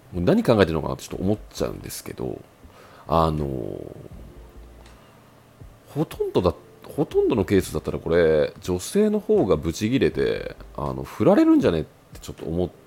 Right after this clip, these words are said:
ちゃうんですよね。こんなことしてると。全く気にしない女性もいるとは思うんですけども、まあ、なんかね、やっぱりその、嫌って思ったことは、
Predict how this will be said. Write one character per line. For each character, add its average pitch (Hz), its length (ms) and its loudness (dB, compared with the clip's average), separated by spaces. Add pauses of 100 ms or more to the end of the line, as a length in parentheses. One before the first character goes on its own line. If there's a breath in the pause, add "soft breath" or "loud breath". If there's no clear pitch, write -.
(220)
ち - 120 -8
ゃ 73 40 -4
う 58 80 -8
ん 53 120 -12
で - 80 -12
す - 100 -12
よ - 100 -14
ね。 - 180 -10 (340)
こ 78 120 -6
ん 78 80 -2
な 76 80 -2
こ - 80 -12
と - 80 -14
し - 100 -14
て - 80 -6
る 67 80 -6
と。 - 140 -14 (1160 soft breath)
全 85 200 2
く 120 160 4
気 - 160 -6
に 117 80 0
し - 100 -6
な 117 60 4
い 107 60 0
女 107 100 0
性 113 140 0
も 101 120 2
い - 20 2
る 127 80 -6
と - 100 0
は 78 40 2
思 80 160 -2
う - 20 -2
ん 90 40 -2
で 73 60 -6
す - 100 -14
け - 60 -12
ど - 100 -10
も、 73 440 -2 (840 loud breath)
ま 147 80 0
あ、 147 40 2
な 196 120 0
ん 240 80 0
か - 80 4
ね、 120 180 4
や 113 140 0
っ - 40 -8 (100)
ぱ 262 100 0
り 285 80 -2
そ 131 100 -4
の、 101 200 0
嫌 190 420 0
っ 139 40 0
て - 300 -4
思 107 180 4
っ 117 40 -6 (200)
た 87 100 4
こ 82 100 -2
と 80 120 0
は、 78 600 2